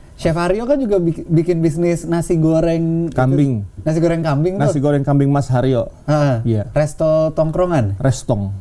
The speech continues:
Speaker 1: Restong?
Speaker 2: Iya.
Speaker 1: Nah,
Speaker 2: Di
Speaker 1: lebih,
Speaker 2: Fatmawati.
Speaker 1: jadi lebih asik mana? Bisnis sendiri apa di hotel?
Speaker 2: Paralel.
Speaker 1: Paralel?
Speaker 2: Paralel aja. Kan saya punya, punya anak buah, saya punya, bukan anak buah, saya punya mitra, saya punya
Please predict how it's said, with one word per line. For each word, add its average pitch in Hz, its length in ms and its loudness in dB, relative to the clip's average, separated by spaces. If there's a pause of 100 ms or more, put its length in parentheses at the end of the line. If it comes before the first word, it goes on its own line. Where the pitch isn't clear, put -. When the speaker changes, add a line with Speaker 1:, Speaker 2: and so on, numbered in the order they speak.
Speaker 1:
Restong? 147 640 -2
Speaker 2:
Iya. 107 240 -2 (500)
Speaker 1:
Nah, 135 220 2
Speaker 2:
Di 120 80 2
Speaker 1:
lebih, - 160 2
Speaker 2:
Fatmawati. 117 400 -4
Speaker 1:
jadi 151 240 2
lebih 208 220 0
asik 180 180 -6
mana? 220 320 -2
Bisnis 151 400 2
sendiri 165 240 4
apa 277 160 0
di 185 80 2
hotel? 214 320 -2 (180)
Speaker 2:
Paralel. 113 540 0 (640)
Speaker 1:
Paralel? 139 400 2
Speaker 2:
Paralel 104 460 -2
aja. 95 320 -6 (560)
Kan 143 160 2
saya 147 240 0
punya, 135 560 0 (360)
punya 117 360 2 (240)
anak 120 240 0
buah, 123 400 2
saya 135 160 -2
punya, 123 240 0
bukan 131 240 0
anak 151 120 0
buah, 143 200 0
saya 139 80 0
punya 151 240 0
mitra, 151 400 0
saya 135 200 -2
punya 123 440 0